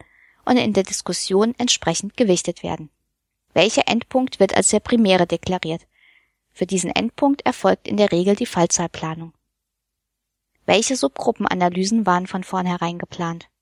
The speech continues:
Und welche analytischen Methoden werden dafür verwendet?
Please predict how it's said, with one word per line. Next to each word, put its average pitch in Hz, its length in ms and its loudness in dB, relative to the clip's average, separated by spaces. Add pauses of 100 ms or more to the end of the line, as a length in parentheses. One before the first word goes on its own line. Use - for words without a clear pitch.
(760)
Und 185 160 -16
welche 208 480 2
analytischen 202 640 -2
Methoden 220 540 -2
werden 190 360 2
dafür 185 320 -4
verwendet? 170 540 -8